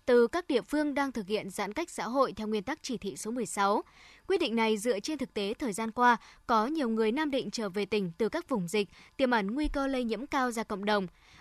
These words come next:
Cụ thể, chỉ trong ba ngày, từ ngày mùng mười đến ngày mười hai tháng tám, trên địa bàn tỉnh ghi nhận sáu bệnh nhân mắc covid mười chín ở các huyện Vụ Bản,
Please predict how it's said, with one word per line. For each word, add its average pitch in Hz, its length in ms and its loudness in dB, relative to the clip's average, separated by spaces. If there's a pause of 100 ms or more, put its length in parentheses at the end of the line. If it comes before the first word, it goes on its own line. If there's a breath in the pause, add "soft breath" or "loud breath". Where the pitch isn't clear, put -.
Cụ 277 120 -2
thể, 233 280 0
chỉ 226 200 -6
trong 294 220 -4
ba 294 120 0
ngày, 233 320 -2
từ 208 60 0
ngày 208 140 -2
mùng 196 200 -2
mười 202 200 0
đến 196 200 -4
ngày 277 120 -4
mười 196 160 -2
hai 208 160 -6
tháng 208 140 -8
tám, 214 300 4 (320 loud breath)
trên 339 140 -2
địa 294 100 2
bàn 220 220 0
tỉnh 202 220 -2
ghi 294 140 -4
nhận 262 260 -2
sáu 214 240 -6
bệnh 226 240 -4
nhân 233 180 -2
mắc 285 140 -4
covid 254 280 -4
mười 214 160 -2
chín 202 260 -6
ở 262 120 -6
các 302 200 -8
huyện 254 220 -2 (120)
Vụ 214 140 0
Bản, 214 280 0